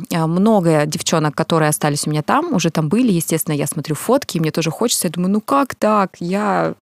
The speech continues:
жила шестнадцать лет на Камчатке, а в деревню в такую классную не ездила".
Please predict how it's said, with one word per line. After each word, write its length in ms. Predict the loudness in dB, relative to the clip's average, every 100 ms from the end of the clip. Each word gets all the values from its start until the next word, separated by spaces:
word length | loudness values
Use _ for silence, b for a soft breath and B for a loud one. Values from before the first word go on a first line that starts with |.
| -4
жила 400 | 2 4 4 4
шестнадцать 480 | 0 0 0 0
лет 120 | 0 0
на 40 |
Камчатке, 520 | 0 2 2 2 0 -2
а 40 |
в 60 | 0
деревню 360 | 0 0 0
в 40 | -4
такую 220 | -2 0
классную 400 | 2 0 0 -2
не 140 | 0
ездила". 480 | 0 0 0 -2 -4